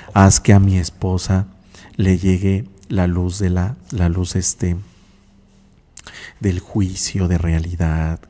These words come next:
que, que se dé cuenta, por favor, que a mis hijos les llegue un rayito de luz, bueno, que al Noé, por favor, le, eh, <laughs>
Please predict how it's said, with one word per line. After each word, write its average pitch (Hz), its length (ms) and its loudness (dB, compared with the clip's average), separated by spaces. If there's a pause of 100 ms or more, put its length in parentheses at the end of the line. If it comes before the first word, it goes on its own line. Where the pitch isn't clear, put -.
(140)
que, 87 260 -6
que - 140 -8
se 87 220 -2
dé 87 160 -4
cuenta, 87 800 -4 (440)
por 92 140 0
favor, 95 380 0
que - 120 -2
a 92 40 2
mis 92 260 -2
hijos 104 320 -2
les 87 120 -2
llegue 92 240 0
un 92 120 -2
rayito 90 480 -2
de 92 80 0
luz, 101 180 -4
bueno, 107 280 -2 (460)
que 101 140 2
al 95 220 2
Noé, 98 320 2
por 107 200 0
favor, 92 400 0
le, 95 200 0 (340)
eh, 90 220 -2 (920)
<laughs> - 680 -8